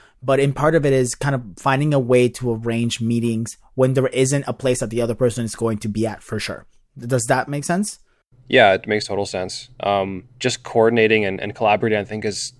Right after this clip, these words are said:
Speaker 2: is much more difficult given that we don't see each other on a daily basis. We used to work, for example, in an office environment together. Our offices were a one-minute walk away from each other. And so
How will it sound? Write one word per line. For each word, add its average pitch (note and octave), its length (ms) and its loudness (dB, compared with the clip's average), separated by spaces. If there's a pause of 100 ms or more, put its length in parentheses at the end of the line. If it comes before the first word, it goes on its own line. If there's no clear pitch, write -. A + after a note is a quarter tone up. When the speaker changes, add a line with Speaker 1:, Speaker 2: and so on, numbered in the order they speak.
(240)
Speaker 2:
is G#2+ 180 -6
much A2+ 300 0
more A#2+ 120 2
difficult B2 500 0
given A2+ 180 4
that A2 140 4
we G#2+ 80 0
don't G2+ 140 -2
see - 180 -4
each G#2+ 100 -4
other A#2 140 2
on G#2+ 80 2
a - 20 -4
daily G2+ 200 2
basis. G2 520 -2 (120)
We C3+ 220 4
used C3 200 6
to B2+ 80 2
work, A2+ 240 6
for A2+ 100 0
example, G#2+ 480 0 (140)
in A2 100 2
an A2 60 4
office G#2+ 240 2
environment G#2+ 400 4
together. F#2+ 580 -2 (100)
Our G2+ 160 6
offices G#2 640 0
were G2+ 560 -2 (120)
a F#2+ 100 4
one-minute G#2 520 4
walk G2+ 260 4
away G2 220 0
from G2 180 -2
each F#2 120 -4
other. F#2 460 0
And G#2 180 -2
so G2+ 440 0